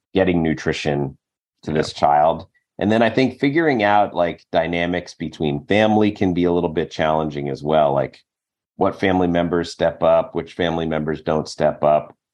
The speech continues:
Speaker 1: And some of that's predictable, but I think, um, you know, so, some things are, like, better than expected and some things are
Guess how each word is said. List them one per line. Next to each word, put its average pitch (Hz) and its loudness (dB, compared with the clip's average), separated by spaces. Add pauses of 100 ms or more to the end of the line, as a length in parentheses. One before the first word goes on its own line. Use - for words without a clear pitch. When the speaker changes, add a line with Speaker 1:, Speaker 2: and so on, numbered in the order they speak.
(120)
Speaker 1:
And 104 -4
some 156 0
of 104 0
that's 80 0
predictable, 76 -4
but 76 -4 (360)
I - -4
think, 101 -2
um, 76 0 (120)
you 90 -4
know, 76 0
so, - -6
some 101 0
things 95 0
are, 85 2
like, 76 -2
better 117 2
than 131 2
expected 123 -2
and 87 -4
some 87 -4
things 87 -2
are 73 0